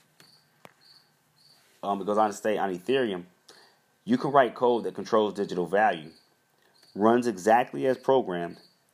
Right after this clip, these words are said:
and is a, is accessible anywhere in the world. The application on the internet define what the internet is.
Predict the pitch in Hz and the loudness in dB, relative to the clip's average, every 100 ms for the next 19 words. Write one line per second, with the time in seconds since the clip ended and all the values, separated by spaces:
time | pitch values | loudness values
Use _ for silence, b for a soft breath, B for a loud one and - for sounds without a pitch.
0 | _ 101 98 90 92 - _ 113 113 98 | _ 0 0 0 -2 -4 _ 0 0 0
1 | 95 - 113 95 87 85 95 90 90 87 | -6 -4 -6 -4 -8 -6 -6 -4 -6 -8
2 | 87 95 85 - _ _ _ _ _ _ | -6 -6 -6 -12 _ _ _ _ _ _
3 | _ B B B B _ 98 101 - 123 | _ B B B B _ 2 2 0 -2
4 | 120 113 104 98 120 107 - 98 - 120 | -2 -4 -4 -2 0 -2 -4 -10 0 2
5 | 127 95 92 - - 98 92 90 104 95 | 2 -2 -6 -6 -6 -4 -4 -4 -2 -4
6 | 65 - | -6 -16